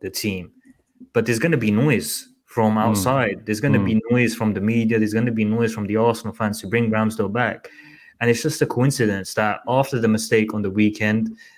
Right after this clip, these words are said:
Speaker 1: um, when Mudryk scored, he's back in the fold. He seems a bit more chirpier. He seems a bit more happy compared to those interviews that he was doing last week, I think it was,
Speaker 2: Mm-hmm.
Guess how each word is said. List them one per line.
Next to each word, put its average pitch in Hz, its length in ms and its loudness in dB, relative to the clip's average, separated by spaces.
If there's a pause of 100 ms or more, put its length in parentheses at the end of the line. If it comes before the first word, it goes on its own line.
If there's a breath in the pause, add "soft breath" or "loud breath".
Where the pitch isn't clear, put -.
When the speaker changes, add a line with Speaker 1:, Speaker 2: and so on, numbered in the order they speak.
(120 loud breath)
Speaker 1:
um, 101 300 0
when 101 140 -2
Mudryk 110 320 4
scored, 110 440 4 (760)
he's 113 260 -4
back 117 480 -4 (380)
in 110 100 -2
the 110 80 2
fold. 107 520 2
He 104 120 -8
seems 113 280 0
a 104 60 2
bit 117 160 0
more 110 140 -2
chirpier. 107 640 0 (240 loud breath)
He - 80 -6
seems 113 240 0
a 101 60 2
bit 117 180 0
more 110 160 -2
happy 107 520 0 (200 loud breath)
compared 131 380 0
to 120 60 -8
those 107 200 2
interviews 104 440 -2
that 104 120 0
he 107 60 2
was 104 120 2
doing 107 420 2
last 127 320 -2
week, 156 160 0
I 147 40 0
think 151 220 -8
it 147 60 -4
was, 165 300 2 (460)
Speaker 2:
Mm-hmm. 107 200 0